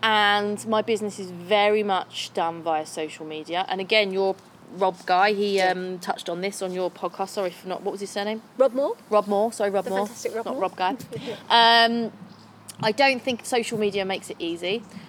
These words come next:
Speaker 1: Uh, Carl will often say to me that I need to have a set time when I reply to people rather than just thinking I have to reply there and then. Um, this is all stuff I'm working on,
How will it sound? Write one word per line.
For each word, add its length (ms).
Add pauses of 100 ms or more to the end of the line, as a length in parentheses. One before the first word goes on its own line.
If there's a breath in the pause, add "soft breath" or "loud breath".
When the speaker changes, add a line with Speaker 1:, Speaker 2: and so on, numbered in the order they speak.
(200 loud breath)
Speaker 1:
Uh, 220
Carl 320
will 200
often 420
say 180
to 160
me 100
that 80
I 80
need 320 (140)
to 120
have 380
a 100
set 400
time 320
when 100
I 80
reply 420
to 320
people 420
rather 280
than 120
just 220
thinking 260
I 40
have 140
to 80
reply 300
there 160
and 120
then. 280 (640 loud breath)
Um, 580
this 120
is 80
all 100
stuff 240
I'm 220
working 440
on, 240